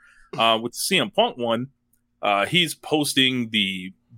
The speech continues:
Bulls theme song, like the, the Sirius Alan Parsons joint on his, on his, um, I G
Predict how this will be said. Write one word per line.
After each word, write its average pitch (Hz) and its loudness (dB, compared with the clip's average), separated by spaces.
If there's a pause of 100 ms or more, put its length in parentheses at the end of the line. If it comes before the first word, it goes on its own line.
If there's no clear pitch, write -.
Bulls 139 2
theme 143 2
song, 139 4
like 117 2
the, 101 -2
the 98 -12
Sirius 135 4
Alan 127 2
Parsons 139 0
joint 139 2 (240)
on 120 4
his, 107 -2
on 104 -4
his, 98 -4
um, 90 -4 (360)
I 123 2
G 123 -2